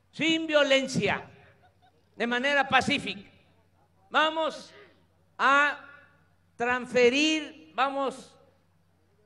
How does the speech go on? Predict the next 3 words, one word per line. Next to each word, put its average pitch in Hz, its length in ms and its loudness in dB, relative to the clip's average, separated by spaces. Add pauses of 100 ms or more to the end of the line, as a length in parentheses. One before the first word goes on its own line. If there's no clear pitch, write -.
(460)
a 214 460 2 (260)
entregar 240 880 2 (1200)
apoyos 226 1000 4